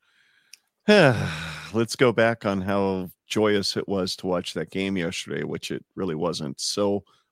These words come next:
overall game impressions, go. Just throw it out there, unload, system dump,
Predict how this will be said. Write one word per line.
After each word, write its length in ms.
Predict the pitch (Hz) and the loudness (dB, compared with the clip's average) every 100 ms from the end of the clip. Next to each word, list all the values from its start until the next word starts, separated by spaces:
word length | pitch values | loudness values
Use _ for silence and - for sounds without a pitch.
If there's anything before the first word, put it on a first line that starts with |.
| _ 139 | _ 4
overall 360 | 151 139 120 | 6 4 2
game 260 | 104 110 110 | 2 0 0
impressions, 1080 | 101 - 95 92 95 95 92 - - - - _ _ _ _ - | -2 -2 -2 -2 -4 -2 -4 -6 -8 -12 -18 _ _ _ _ -10
go. 180 | - 76 _ _ _ - | -10 -10 _ _ _ -10
Just 380 | 98 - - - _ _ _ _ - | -6 -6 -8 -14 _ _ _ _ 4
throw 160 | 143 | 6
it 60 | 135 | 8
out 220 | 113 110 | 6 4
there, 340 | 113 110 113 101 _ _ _ - | 2 4 2 -2 _ _ _ 2
unload, 640 | 131 117 110 110 107 101 _ _ _ _ - | 2 4 2 2 0 -4 _ _ _ _ -10
system 380 | - 120 123 101 | -6 -4 -2 -2
dump, 320 | 95 98 | 0 -2